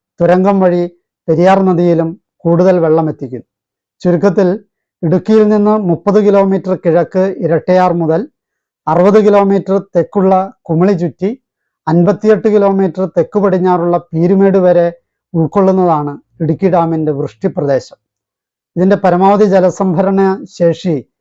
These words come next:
എഴുപത്തിനാല് പോയിന്റ് അഞ്ച് ദശലക്ഷം ഘനയടിയാണെങ്കിലും എഴുപത് പോയിന്റ് അഞ്ച് ടി എം സി വരെയാണ് സംഭരിക്കാറുള്ളത്. ഇടുക്കി,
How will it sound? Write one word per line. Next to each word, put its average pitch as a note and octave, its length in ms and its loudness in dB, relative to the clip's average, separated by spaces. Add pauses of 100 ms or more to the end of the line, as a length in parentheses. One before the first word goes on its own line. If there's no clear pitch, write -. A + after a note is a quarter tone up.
(540)
എഴുപത്തിനാല് G3 720 0
പോയിന്റ് G3 280 0
അഞ്ച് E3 360 -2
ദശലക്ഷം F#3 1000 -4 (160)
ഘനയടിയാണെങ്കിലും E3 800 -2 (580)
എഴുപത് F#3+ 440 2
പോയിന്റ് G3+ 300 0
അഞ്ച് F3 440 0 (140)
ടി E3+ 40 -2
എം F3 200 0
സി G3 140 -2
വരെയാണ് E3+ 480 0
സംഭരിക്കാറുള്ളത്. D3 800 -4 (720)
ഇടുക്കി, G3+ 540 0